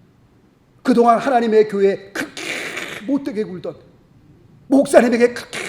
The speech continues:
못되게 굴던 그 일들이 다 생각이 나는 거예요. 그래서 회개하고 싶다고 옆에 오줌통을 손을, 어, 갖고 다니면서요, 목사님들마다 찾아다니면서 무릎 꿇고 회개했습니다.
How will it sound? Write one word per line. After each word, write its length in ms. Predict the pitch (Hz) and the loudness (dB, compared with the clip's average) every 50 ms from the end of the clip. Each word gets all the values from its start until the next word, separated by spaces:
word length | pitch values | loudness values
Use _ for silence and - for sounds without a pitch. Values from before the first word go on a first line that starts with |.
| - - - - | -12 -14 -14 -8
못되게 360 | 294 262 247 247 277 254 247 254 | -6 -4 -4 -4 -4 -4 -4 -2
굴던 200 | 240 254 247 247 | -2 -4 -4 -4
그 120 | 220 247 | -4 -4
일들이 440 | 233 226 226 233 247 233 233 - - | -4 -4 -4 -6 -6 -6 -8 -10 -14
다 100 | - - - - - - - | -14 -12 -12 -12 -12 -14 -16
생각이 340 | - - 392 359 - 220 247 | -16 -16 -10 -10 -8 -8 -8
나는 220 | 220 185 180 180 160 | -8 -10 -10 -12 -14
거예요. 180 | 165 160 - _ _ _ _ _ _ _ _ _ _ _ _ _ _ _ _ _ _ _ _ _ _ _ _ _ | -18 -20 -20 _ _ _ _ _ _ _ _ _ _ _ _ _ _ _ _ _ _ _ _ _ _ _ _ _
그래서 480 | - 262 240 226 240 233 214 220 - - - - | -2 0 0 2 2 0 0 0 -4 -10 -4 -2
회개하고 480 | 320 330 302 311 320 247 226 208 226 | 0 0 2 4 4 4 4 2 0
싶다고 380 | - - - - 160 147 156 170 - _ _ _ _ _ _ _ _ _ _ _ 269 | -6 -6 -6 -8 -8 -8 -10 -14 -20 _ _ _ _ _ _ _ _ _ _ _ 2
옆에 220 | 220 214 226 214 | 2 4 4 2
오줌통을 680 | 202 208 233 220 226 233 - 190 208 214 208 190 196 - | 2 2 0 -2 -2 -4 -4 -4 -2 0 0 -2 -2 -6
손을, 400 | - - 277 233 226 233 - - - - - - | -10 -6 -4 -4 -4 -4 -8 -12 -20 -20 -10 -6
어, 200 | 190 180 190 185 | -6 -6 -6 -6
갖고 220 | - 190 - - | -8 -10 -8 -4
다니면서요, 520 | 220 202 180 180 175 165 - 170 175 180 - - - - _ _ - | -4 -4 -4 -4 -6 -8 -8 -8 -10 -10 -12 -14 -18 -20 _ _ -4
목사님들마다 720 | 254 269 220 - - 339 294 240 226 247 220 214 208 208 196 | -2 -2 -2 -2 2 4 4 4 4 4 2 2 0 0 -2
찾아다니면서 720 | - 208 202 220 170 180 180 175 170 160 - 185 143 - _ _ _ _ _ _ _ _ _ - | -8 -8 -8 -8 -6 -6 -6 -8 -8 -8 -10 -12 -14 -16 _ _ _ _ _ _ _ _ _ -2
무릎 280 | 285 294 339 339 330 | 0 2 2 2 0
꿇고 320 | 311 269 196 - 247 208 - | 0 -2 -2 -2 -2 -2 -2
회개했습니다. 680 | 240 226 151 185 165 143 - - 160 156 147 - | -4 -4 -4 -6 -6 -8 -10 -16 -20 -20 -20 -20